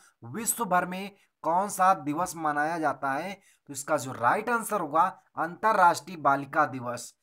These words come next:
क्या बेटा? अंतर्राष्ट्रीय बालिका दिवस ग्यारह अक्टूबर को मनाया जाता है। ठीक है, मनाया जाता है। इस दिवस को मनाने का उद्देश्य बेटा,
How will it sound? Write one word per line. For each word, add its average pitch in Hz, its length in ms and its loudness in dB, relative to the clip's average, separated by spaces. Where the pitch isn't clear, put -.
क्या 175 180 -4
बेटा? 226 300 -2
अंतर्राष्ट्रीय 185 1040 -2
बालिका 160 640 4
दिवस 151 540 -2
ग्यारह 160 440 6
अक्टूबर 147 460 0
को 156 200 -8
मनाया 139 560 0
जाता 123 360 -2
है। 120 200 -4
ठीक 135 200 -10
है, 233 260 -6
मनाया 180 500 -2
जाता 147 360 2
है। 135 300 -2
इस 214 220 -6
दिवस 208 500 -2
को 247 180 2
मनाने 190 520 2
का 226 140 2
उद्देश्य 190 440 -2
बेटा, 190 420 -2